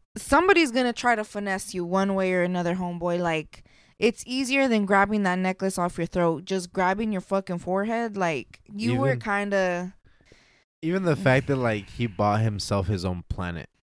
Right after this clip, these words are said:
Speaker 2: Like, bro, what the fuck? Like, what are you doing?
Speaker 1: Big flexer. Big flexer.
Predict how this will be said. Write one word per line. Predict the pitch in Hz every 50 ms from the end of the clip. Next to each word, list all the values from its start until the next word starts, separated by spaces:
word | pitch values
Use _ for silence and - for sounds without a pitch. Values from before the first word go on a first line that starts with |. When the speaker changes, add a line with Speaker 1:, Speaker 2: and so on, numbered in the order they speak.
| _ _ _
Speaker 2:
Like, | - 104 104 101 95 - _ _ _ _ - - _ -
bro, | 101 104 113 127 120 104
what | 107 110 131 151 - _
the | 208 208 214
fuck? | - - - - - - 107 101 113 151 - -
Like, | 147 117 107 104 98
what | 101 107 117 123 131 -
are | 143 147
you | 143 139 127 120
doing? | 110 98 90 - 104 107 117 120 107 92 90 92 95 98 - _
Speaker 1:
Big | 180 180 180 185
flexer. | - - 175 165 165 - - - 170 165 175 175 170 175 180 185
Big | 175 170 175 175 180 175 175 175 175 190
flexer. | - - - 160 160 160 - - - 165 165 170